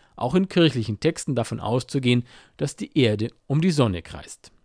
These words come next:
Aber ich will jetzt gar nicht über die Kirche schimpfen. Eigentlich muss ich sie ja loben,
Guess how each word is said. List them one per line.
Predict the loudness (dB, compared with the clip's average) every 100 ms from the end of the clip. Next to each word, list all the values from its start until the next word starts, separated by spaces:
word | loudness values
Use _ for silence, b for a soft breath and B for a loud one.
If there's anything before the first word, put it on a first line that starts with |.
| _ _ _ -2
Aber | 0 2
ich | 0 0
will | 2
jetzt | 2 2 -4
gar | -2 0
nicht | -2 -4
über | -2 -2
die | 0
Kirche | -2 -4 -4
schimpfen. | -4 -4 -4 -14 -18 -2
Eigentlich | 2 4 4 4 2 2
muss | 2 0
ich | -4
sie | -4
ja | -4 2
loben, | 4 4 4